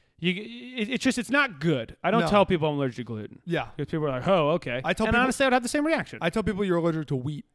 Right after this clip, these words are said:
Speaker 1: Yes. Okay.
Speaker 2: Mm-hmm.
Speaker 1: Well, that's
Speaker 2: Basically the same thing.
Speaker 1: Yeah, basically.
Speaker 2: Yeah.
Speaker 1: Uh, but, uh, yes, I'm allergic to gluten. Um, everyone else that is also allergic to gluten,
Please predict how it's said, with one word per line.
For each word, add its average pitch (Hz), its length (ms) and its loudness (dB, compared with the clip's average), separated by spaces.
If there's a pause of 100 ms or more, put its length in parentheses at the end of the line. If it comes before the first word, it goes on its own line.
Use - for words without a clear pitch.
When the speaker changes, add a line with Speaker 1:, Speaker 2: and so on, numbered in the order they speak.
(120)
Speaker 1:
Yes. 135 380 -10
Okay. 165 200 -2
Speaker 2:
Mm-hmm. 147 300 -8
Speaker 1:
Well, 175 120 -8
that's - 400 -10 (720)
Speaker 2:
Basically 196 240 0
the 123 60 -2
same 135 120 -2
thing. 131 140 -4
Speaker 1:
Yeah, 226 100 -4
basically. 143 300 -6 (200)
Speaker 2:
Yeah. 151 180 2 (100)
Speaker 1:
Uh, 180 220 4 (340)
but, 220 120 6
uh, 208 560 4
yes, 247 560 0
I'm 240 120 2
allergic 240 160 4
to 190 60 -6
gluten. 170 360 -2 (460)
Um, 156 640 -4 (100)
everyone 208 240 2
else 175 180 -2
that 151 200 -4 (580)
is 160 80 -6
also 151 240 -4
allergic 131 260 -6
to 131 80 -10
gluten, 120 400 -8